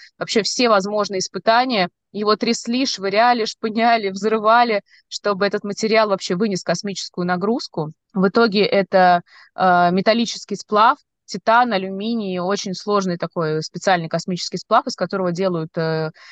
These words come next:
исключительно детали ракет. А, и он очень лёгкий, что уменьшает стоимость, ну, груза в том числе для тех, кто спонсирует этот запуск.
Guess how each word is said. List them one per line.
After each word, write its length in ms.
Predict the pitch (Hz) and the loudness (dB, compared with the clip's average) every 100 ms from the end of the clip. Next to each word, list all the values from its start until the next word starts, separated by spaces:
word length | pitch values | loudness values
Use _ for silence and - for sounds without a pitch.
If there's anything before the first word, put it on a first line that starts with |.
| - - | -12 -8
исключительно 840 | 190 208 190 247 - 202 180 175 | -4 -4 -2 -2 -2 -2 0 0
детали 380 | 185 214 190 175 | 0 2 2 2
ракет. 460 | 175 175 233 277 _ _ _ _ - | -2 -4 -4 -4 _ _ _ _ -4
А, 280 | 185 185 180 | 2 4 2
и 260 | - 208 208 | 0 2 4
он 200 | 214 220 | 4 2
очень 240 | 208 214 | 0 2
лёгкий, 520 | 214 294 - 180 147 _ - | 4 2 0 -8 -8 _ -14
что 260 | - 190 | -2 2
уменьшает 480 | 185 190 185 226 170 | 4 2 2 2 0
стоимость, 500 | - 185 170 156 - - - | 0 0 0 -4 -10 -20 -6
ну, 120 | 190 | -4
груза 400 | 160 208 202 156 | 0 2 2 0
в 60 | - | 0
том 200 | - 165 | 0 0
числе 400 | - - 220 277 | -2 -2 2 2
для 260 | 208 175 165 | 4 2 2
тех, 200 | - 165 | 0 -2
кто 140 | - | -2
спонсирует 580 | - 170 170 196 160 160 | -4 -2 -2 -2 -2 -2
этот 200 | 156 165 | -6 -2
запуск. 460 | 165 156 165 - | 0 -2 -4 -12